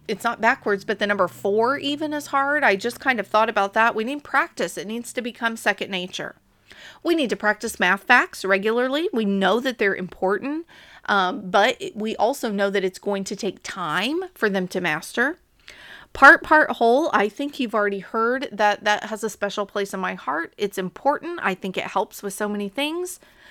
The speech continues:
which leads us to number six, word problems. We need to work on word problems. Show them, even use simple numbers or use, uh, numberless, uh, problems. Take the numbers out. There are some birds,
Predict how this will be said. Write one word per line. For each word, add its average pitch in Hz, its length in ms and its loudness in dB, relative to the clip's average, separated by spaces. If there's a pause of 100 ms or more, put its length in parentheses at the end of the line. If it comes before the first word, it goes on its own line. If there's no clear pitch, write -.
(140)
which - 240 0
leads 233 300 -4
us 196 160 -6
to 202 100 -2
number 180 240 -2
six, - 520 -2 (120)
word 208 400 2
problems. 175 640 -2 (380)
We 202 240 0
need 254 560 2
to 269 120 -2
work 208 480 2
on 202 300 -2
word 202 300 4
problems. 170 600 0 (360)
Show 285 440 2
them, 180 280 0
even 277 280 -2
use 226 180 0
simple 208 360 -2
numbers 311 560 0
or 214 140 0
use, 196 320 -4 (260)
uh, 180 320 2
numberless, 240 960 4 (160)
uh, 180 200 -2
problems. 302 800 2 (480)
Take 311 240 2
the 480 80 4
numbers 403 260 4
out. 330 320 4 (540)
There 247 180 8
are 285 60 4
some 262 260 2
birds, 294 480 0